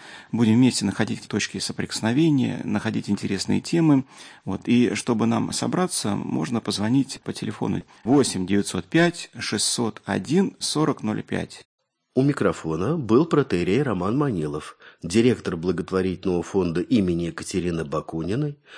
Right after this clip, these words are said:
Speaker 2: председатель отдела культуры Тверской епархии,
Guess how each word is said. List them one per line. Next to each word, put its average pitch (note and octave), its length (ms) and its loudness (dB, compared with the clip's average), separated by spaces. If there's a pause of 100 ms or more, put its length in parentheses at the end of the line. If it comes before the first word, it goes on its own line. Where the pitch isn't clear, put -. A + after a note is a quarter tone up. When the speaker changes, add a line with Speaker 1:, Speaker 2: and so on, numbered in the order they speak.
(160)
Speaker 2:
председатель A#2 680 2
отдела E2 360 2
культуры E2+ 520 -2
Тверской D#2 480 -6
епархии, C#2+ 680 -8